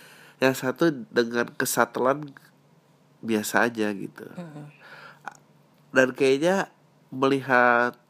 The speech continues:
Speaker 1: barang tuh bukan dari value harga gitu.
Speaker 2: Iya.
Speaker 1: Tapi lebih dari kayak apa ya?
Speaker 2: Kelihatan apa enggaknya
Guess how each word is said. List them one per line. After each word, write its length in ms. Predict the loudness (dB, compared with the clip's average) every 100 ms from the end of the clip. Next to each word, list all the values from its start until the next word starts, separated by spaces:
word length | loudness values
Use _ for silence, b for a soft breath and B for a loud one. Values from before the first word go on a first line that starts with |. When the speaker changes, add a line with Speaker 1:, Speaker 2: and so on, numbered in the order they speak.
| -20 -20 _
Speaker 1:
barang 520 | -8 2 2 4 0 0
tuh 120 | 0
bukan 380 | 0 0 -2 2
dari 240 | 2 2
value 320 | -2 -2 0 0
harga 500 | 0 0 0 -2 -2
gitu. 420 | -6 -8 -12 -12 -18 _ _ _ _ _ _ _ _ _ _ _ _ _ -20
Speaker 2:
Iya. 440 | -14 -14 -14 -16 -20 _
Speaker 1:
Tapi 300 | -4 0 2
lebih 360 | 2 0 0 0
dari 320 | 0 0 -2
kayak 580 | -2 -2 0 0 0 -2 -4 -6
apa 100 | -6
ya? 180 | -8 -8 -14 _ _ _ _ _ _ _ _ _ _
Speaker 2:
Kelihatan 680 | -16 -14 -12 -8 -8 -6 -8
apa 220 | -6 -8 -8
enggaknya 720 | -8 -10 -10 -10 -10 -12